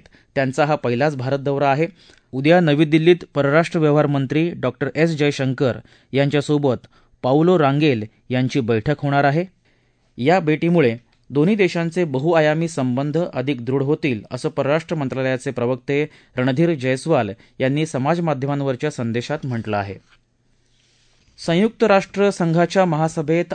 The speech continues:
आज गाझा पट्टीत सुरू असलेल्या इस्रायल आणि हमास यांच्यातील युद्धबंदी करण्यासंदर्भातला ठराव मंजूर झाला. यावेळी सर्व युद्धबंद्यांना तात्काळ सोडण्याची ही मागणी करण्यात आली.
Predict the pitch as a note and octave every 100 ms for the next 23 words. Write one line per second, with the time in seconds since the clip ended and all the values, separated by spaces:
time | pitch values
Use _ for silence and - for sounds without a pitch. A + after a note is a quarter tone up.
0 | C#3+ D3 C#3+ C#3 B2+ B2 A#2+ D#3+ F#3 -
1 | D3+ - E3 D3 - C#3+ C#3+ C3 B2+ B2+
2 | C3 C3 F2 - _ _ _ _ _ C#3+
3 | C3 D#3 F3+ G3+ C#3+ D3 B2+ C3 E3 F3+
4 | C#3+ C3 C3 C#3+ E3 E3 C3+ B2 C#3 C#3+
5 | C#3+ D#3 D#3+ C3 B2 B2 B2+ A#2+ B2 A#2+
6 | B2+ B2 A#2 B2+ - - C3 A#2+ A#2+ G#2+
7 | A2+ G2 - - _ C3+ C#3+ D3+ D3 C#3+
8 | D#3+ D3+ C3 C#3+ C#3 C#3+ D3 D#3 - B2+
9 | - D3 C#3+ B2 B2+ B2 C3+ C3 A2+ A#2+
10 | B2+ B2 C3 B2+ C3 F3